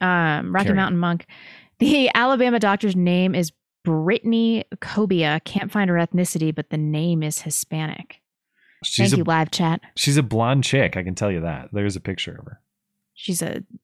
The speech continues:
Speaker 1: an Espanol crypto white, it sounds like.
Speaker 2: <laughs>
Speaker 1: Bravo Victor
Speaker 2: A
Speaker 1: sent
Speaker 2: real
Speaker 1: two.
Speaker 2: George Zimmerman. You heard it too. Yeah.
Speaker 1: <laughs> Or Robert Zimmerman, you know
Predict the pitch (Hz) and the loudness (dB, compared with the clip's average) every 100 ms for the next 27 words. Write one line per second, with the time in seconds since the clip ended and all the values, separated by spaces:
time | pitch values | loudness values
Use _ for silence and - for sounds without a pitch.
0 | _ - 165 160 - 185 - 196 175 175 | _ -6 -4 -4 -2 -2 0 2 2 2
1 | 170 - 233 - 180 151 147 147 - - | 0 0 -4 0 0 0 -2 -4 -6 -8
2 | 160 160 165 160 160 - - - - - | -6 -4 -4 -4 -4 -6 -10 -4 -4 -4
3 | - - - - _ _ _ _ 220 202 | -10 -16 -10 -10 _ _ _ _ -8 0
4 | 202 196 190 180 202 - 180 175 175 113 | 2 2 2 2 0 0 2 2 4 4
5 | 147 151 120 285 143 156 147 117 101 139 | 4 4 4 4 6 4 4 0 2 4
6 | 135 113 107 101 110 113 113 110 - 427 | 4 4 4 4 2 2 2 2 4 4
7 | 370 415 - 359 381 427 339 - 320 - | 4 4 4 4 2 2 -2 0 -2 -2
8 | 285 - - 453 523 403 - 277 247 202 | -4 -8 -8 -6 -4 -4 2 2 4 2
9 | 202 214 - 170 175 180 190 214 233 - | 2 2 0 0 2 2 0 -2 -6 -18
10 | - - - _ _ 196 180 160 190 | -20 -20 -20 _ _ -2 -2 -2 -4